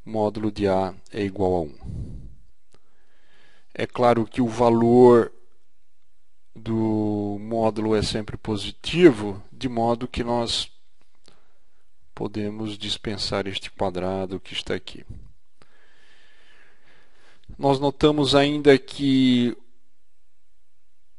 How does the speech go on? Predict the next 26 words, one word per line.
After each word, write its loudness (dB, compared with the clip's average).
A 8
e 4
B 8
são 2
necessariamente 2
diferentes, 2
porque -2
se 0
o 2
módulo 4
de 4
A 8
é 8
igual 6
a 6
um -2
e -4
o -6
módulo -2
de -6
B 0
não 2
é 4
igual 6
a 6
um -6